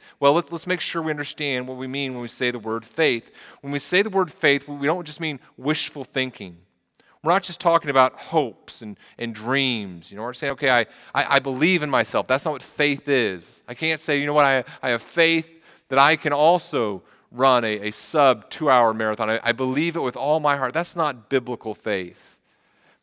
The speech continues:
That's that's delusion, right? It's fantasy. Sometimes when we use the word faith, that's what we mean. You know, "I, I have faith." You know, I'm a,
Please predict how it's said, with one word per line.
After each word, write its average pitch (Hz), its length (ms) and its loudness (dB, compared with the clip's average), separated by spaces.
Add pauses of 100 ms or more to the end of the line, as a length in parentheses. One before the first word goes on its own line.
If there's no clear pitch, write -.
(140)
That's - 580 -4 (160)
that's 101 220 -10
delusion, 135 680 -2 (140)
right? 95 340 -12 (180)
It's - 120 -20
fantasy. 131 800 -2 (2250)
Sometimes 127 680 0
when 127 60 -10
we 120 60 -6
use 120 200 -8
the 127 60 -8
word 110 180 -6
faith, 107 320 -2
that's 107 240 -4
what 107 100 -14
we 117 80 -12
mean. 131 280 -10
You 107 60 -6
know, 110 60 -2
"I, 110 120 -2 (180)
I 131 80 0
have 120 160 0
faith." - 580 -6
You 131 40 -8
know, 123 60 0
I'm 117 100 -4
a, 104 100 -4